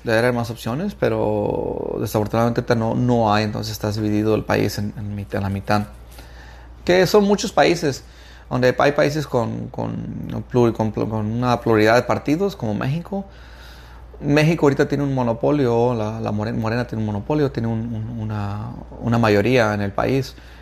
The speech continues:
Entonces se tuvo que unir el, el pri, el pan y el P R D para, para hacerle frente, pero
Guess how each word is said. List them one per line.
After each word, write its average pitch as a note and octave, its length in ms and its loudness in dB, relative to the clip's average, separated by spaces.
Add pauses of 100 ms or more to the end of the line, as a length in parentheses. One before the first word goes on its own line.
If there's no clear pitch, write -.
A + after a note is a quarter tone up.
Entonces A#2 300 -4
se A2 100 -2
tuvo A#2+ 160 0
que A2+ 120 0
unir A2+ 260 2
el, G#2 100 2
el G2 160 0
pri, A2+ 280 0
el G#2 120 2
pan G#2+ 220 -2
y - 20 -2
el G2 100 -4
P G#2 100 -4
R G2+ 140 -2
D A2 160 -4
para, - 440 -4
para - 120 -4
hacerle G#2+ 260 -2
frente, C3+ 300 2
pero B2 400 2